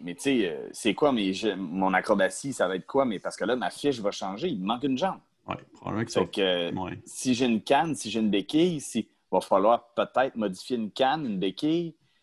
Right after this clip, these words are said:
Speaker 1: Je sais que mon ingénieur va sûrement pouvoir nous aider, mais au, au niveau des dés puis au niveau du déplacement, ça va être quoi ? Va-t-il falloir que j'embarque sur le dos de Warren pour monter une montagne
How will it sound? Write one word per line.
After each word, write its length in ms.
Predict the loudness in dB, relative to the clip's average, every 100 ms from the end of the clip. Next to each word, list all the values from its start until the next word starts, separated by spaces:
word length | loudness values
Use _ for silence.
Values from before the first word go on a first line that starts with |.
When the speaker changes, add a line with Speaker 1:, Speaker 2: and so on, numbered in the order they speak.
| -20 -20 -18 -8 -8 -4
Speaker 1:
Je 60 |
sais 120 | 2 6
que 40 |
mon 160 | 6 6
ingénieur 440 | 4 4 4 4
va 120 | 4 2
sûrement 260 | -2 -4
pouvoir 240 | 0 2 2
nous 180 | 2
aider, 280 | 2 2 0
mais 260 | 0 -4 -8 _ _
au, 260 | 6 6 4
au 160 | 4 4
niveau 240 | 6 4
des 240 | 4 4 2
dés 280 | 2 0 0
puis 120 | -2
au 60 |
niveau 240 | 0 0 0
du 100 | 4
déplacement, 560 | 2 4 0 0 -2
ça 140 | 0 0
va 80 | -2
être 80 | 0
quoi ? 320 | 2 2 0 _ _ -10
Va-t-il 220 | -8 -4
falloir 320 | 2 4 4 4
que 100 | 0
j'embarque 360 | -2 0 0
sur 120 | 0
le 60 | 2
dos 160 | 4 4
de 80 |
Warren 460 | 2 2 2 2 0
pour 120 | -2
monter 280 | -4 -4 -2
une 60 | -2
montagne 460 | 2 2 2 2